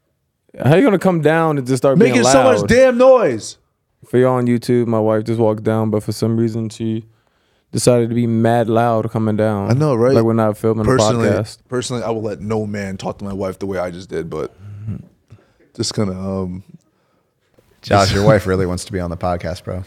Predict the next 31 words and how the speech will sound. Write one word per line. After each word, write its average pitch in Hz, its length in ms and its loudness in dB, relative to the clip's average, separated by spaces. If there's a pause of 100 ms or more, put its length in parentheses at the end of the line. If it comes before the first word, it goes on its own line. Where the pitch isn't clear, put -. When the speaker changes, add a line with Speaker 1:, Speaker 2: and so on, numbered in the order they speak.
(500)
Speaker 1:
She'll 160 160 2
get 123 140 4
on 104 160 0
at 101 80 -2
some 101 160 -4
point. 104 260 -4 (800)
Speaker 3:
She's 117 260 -2
convinced, 107 520 0
she's 113 200 -4
convinced 107 380 -2
you 101 100 -4
won't 95 180 -4
let 92 140 -2
her 90 100 -2
on 90 200 -4
because 92 500 -8
everyone's 90 420 -6
gonna 90 140 -10
think 90 180 -10
she's - 200 -10
funnier 90 260 -6
than 87 160 -8
you. 90 140 -6 (1400)
Speaker 1:
She 143 140 2
just 127 200 0
laughs 104 320 0
at - 80 -6
everything. - 460 -6 (640)
So 90 160 0
it's 110 80 0
all 104 180 2